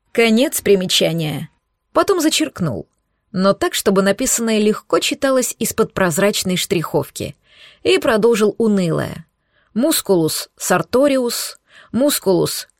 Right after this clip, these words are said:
квадрицепс феморис. Закончив, Алекс оглядел класс. Гулабра ещё писал, покрывая мелким круглым почерком уже второй лист.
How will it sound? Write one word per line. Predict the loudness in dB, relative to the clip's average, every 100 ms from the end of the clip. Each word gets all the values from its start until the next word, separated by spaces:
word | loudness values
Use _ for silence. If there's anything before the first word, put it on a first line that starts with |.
| _
квадрицепс | 2 4 6 4 4 0 -2 -6 -8 -6
феморис. | -2 0 2 2 2 0 -4 -8 _ _ _ _ _ _ _ _ _
Закончив, | 0 2 2 0 0 -2 -2 -2
Алекс | 0 0 0 -2
оглядел | 0 2 2 2 0
класс. | 0 0 0 -8 -8 _ _ _ _ -16 -2
Гулабра | 4 6 6 4
ещё | 2 0
писал, | -2 -2 0 0
покрывая | 0 -2 0 2 2
мелким | 2 0 -2 0
круглым | 0 2 0
почерком | 0 -2 -2 0 -2 0
уже | 0 0 0
второй | 0 0 2
лист. | 2 -2 -8 -12